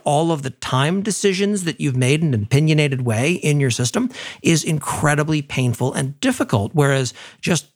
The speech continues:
starting from the beginning and understanding that all of your systems are going to be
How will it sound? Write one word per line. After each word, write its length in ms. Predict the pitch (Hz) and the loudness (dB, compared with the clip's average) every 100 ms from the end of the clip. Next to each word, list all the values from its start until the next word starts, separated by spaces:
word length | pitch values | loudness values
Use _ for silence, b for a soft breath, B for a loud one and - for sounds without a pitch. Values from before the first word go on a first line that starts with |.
| _ _ | _ _
starting 540 | - - 156 175 190 - | -10 -2 0 0 -2 -4
from 340 | - 147 135 | -4 -2 -2
the 60 | 123 | -2
beginning 540 | 127 - 269 180 185 | -2 0 2 2 2
and 220 | 156 131 139 | 0 0 0
understanding 680 | 147 135 - 143 131 135 | 0 0 0 0 2 0
that 140 | 127 - | 0 0
all 120 | 147 | 0
of 80 | 151 | 0
your 100 | 123 | -2
systems 360 | 190 - 135 127 | -2 -2 -2 -2
are 100 | 123 | -2
going 340 | 139 143 135 | 2 2 2
to 80 | 127 | 0
be 180 | 127 | -2